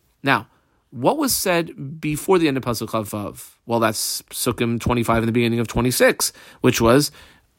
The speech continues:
the offering of a mincha. And that's why Reb Shimon holds that the order it's done is, is first, and I dot underline these five words, Shemakriv es minchasa, her mincha's offered, the whole process of offering the mincha, the Achar kach mashken, afterwards,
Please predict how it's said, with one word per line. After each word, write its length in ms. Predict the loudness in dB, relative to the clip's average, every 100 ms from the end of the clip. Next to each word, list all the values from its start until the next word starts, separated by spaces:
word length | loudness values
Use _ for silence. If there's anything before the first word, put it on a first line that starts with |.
| _
the 300 | -4 6 8
offering 320 | 10 6 2
of 60 | 4
a 80 | 6
mincha. 320 | 4 4 2
And 100 | 4
that's 160 | 2 4
why 80 |
Reb 160 | 0 0
Shimon 300 | 2 4 6
holds 240 | 6 6
that 140 | 4 2
the 200 | 0 4
order 320 | 8 8 8 4
it's 160 | 4
done 160 | 0 2
is, 220 | 2 2
is 180 | 0 -2
first, 720 | -8 2 4 6 4 -4 -6
and 120 | 2
I 60 | 4
dot 240 | 6 6
underline 380 | 6 2 2 2
these 160 | 0 0
five 280 | 0 0 0
words, 340 | 2 2 0 -12 -8
Shemakriv 720 | 0 2 4 6 4 4 4
es 200 | 4 4
minchasa, 840 | 2 2 4 8 6 6 0 0 -2 -20 -20 -20
her 160 | 0 2
mincha's 460 | 4 2 4 4 8
offered, 480 | 6 4 -8 -10
the 100 | -12
whole 180 | -4 -4
process 280 | -2 -2 -2
of 60 | -8
offering 280 | -6 -8
the 60 | -6
mincha, 420 | -6 -4 -2 -2 -2 _ _ _
the 280 | -6 -2 -2 _ _
Achar 420 | 4 4 6 0
kach 280 | 2 0 0
mashken, 560 | 4 4 4 -2 -4 -4 _
afterwards, 1080 | -2 4 4 4 2 4 6 6 6 4 0